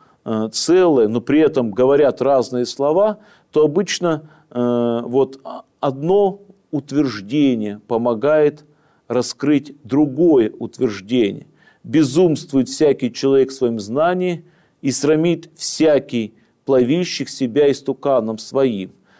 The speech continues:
Вот с точки зрения этого параллелизма, этого хиазма, э, знание человека и есть истукан. Знание человека и есть идол, потому что в нем нет духа,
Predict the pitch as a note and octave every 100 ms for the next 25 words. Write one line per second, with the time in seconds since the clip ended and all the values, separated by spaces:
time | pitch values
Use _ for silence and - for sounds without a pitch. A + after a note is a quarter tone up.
0 | _ - B2 - - C#3+ C3+ C3+ A#2 D3+
1 | D3+ C3+ C3+ C#3+ C3+ B2+ B2 D3 C#3+ C#3+
2 | C#3 F#3 G#3 B2+ A#2+ G2 - _ _ -
3 | A#2 - G#2+ F#2+ _ - - C#3 D#3 F3+
4 | D#3+ B2 A2+ F#2+ _ _ _ - A2+ G#2+
5 | - G#2 A2+ E3 F#3 F3 D#3+ D3+ - D3+
6 | D3+ C#3+ G3 G3 F#3 D3+ D3+ _ _ D#3
7 | D3+ C#3 F3+ E3+ - - D#3 - - D3+
8 | - C3+ F#2 E2 _ _ _ _ G#2+ A2+
9 | F3 F3+ D#3+ - D#3 E3 E3+ F3 D3+ D3
10 | D3+ E3 E3 - G3+ G#3 F#3 C3+ - D3
11 | C#3+ D#3 D#3 D#3 C#3 D3+ E3+ D#3 D#3+ D3
12 | G2 G#2+ G3 F#3+ D3+ A#2 F#2